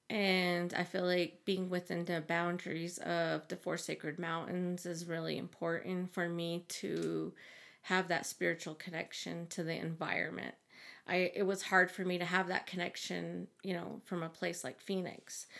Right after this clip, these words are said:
for me to be a part of these issues that are happening on Indigenous land, like uranium mining, coal mining.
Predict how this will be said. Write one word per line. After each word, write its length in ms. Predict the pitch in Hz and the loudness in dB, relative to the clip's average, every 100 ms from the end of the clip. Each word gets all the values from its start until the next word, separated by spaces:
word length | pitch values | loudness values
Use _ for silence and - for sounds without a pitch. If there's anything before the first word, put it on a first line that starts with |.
| - - - | -14 -12 2
for 160 | 190 | 2
me 460 | 165 170 175 180 180 | 4 2 2 4 2
to 160 | 180 190 | 0 -4
be 160 | 165 | -2
a 60 | 160 | -4
part 380 | - 185 170 175 | -2 6 6 6
of 140 | 175 | 0
these 220 | 170 165 - | -4 -4 -4
issues 400 | 185 - 160 175 | -2 -2 -2 0
that 120 | - | 0
are 100 | 165 | 0
happening 600 | - 175 175 180 160 156 | 4 2 2 -2 0 -2
on 240 | - 175 180 | 2 2 2
Indigenous 720 | - 170 170 175 170 156 - | 0 -2 -2 -4 -6 -4 -4
land, 440 | 175 180 170 160 | 2 4 4 4
like 240 | 156 160 156 | 2 -2 -2
uranium 420 | 160 175 185 175 | 2 4 4 2
mining, 300 | 160 160 160 | 2 0 -2
coal 240 | - 185 | -2 0
mining. 480 | 190 160 156 139 180 | 2 2 0 -2 -6